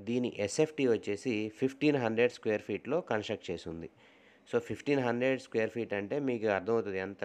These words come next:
లావిష్‌గా ఉంటది, ఎంత పెద్దగా ఉంటది అనేది. చూడండి, ఇందాక నేను చూపించాను కదా. So ఇది వచ్చేసి సెకండ్ బెడ్‌రూమ్ with attached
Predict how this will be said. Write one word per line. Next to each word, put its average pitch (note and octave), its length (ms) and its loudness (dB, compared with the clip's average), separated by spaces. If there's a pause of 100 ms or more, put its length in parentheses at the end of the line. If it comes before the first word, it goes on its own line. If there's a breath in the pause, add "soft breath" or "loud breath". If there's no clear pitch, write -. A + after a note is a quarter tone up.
(100)
లావిష్‌గా G#2 480 0
ఉంటది, G2+ 280 0
ఎంత F2+ 100 -4 (100)
పెద్దగా F#2+ 320 0 (100)
ఉంటది F2 260 -4 (100)
అనేది. E2 280 -2 (1400 soft breath)
చూడండి, G2+ 340 0 (100)
ఇందాక A2 240 0 (120)
నేను G2 180 -2 (360)
చూపించాను F#2+ 520 -4
కదా. C3 140 -4 (840 soft breath)
So - 60 -2 (100)
ఇది A2 140 2
వచ్చేసి B2 380 0 (500)
సెకండ్ A#2+ 360 0
బెడ్‌రూమ్ A2+ 440 2
with B2 200 2
attached G2+ 360 2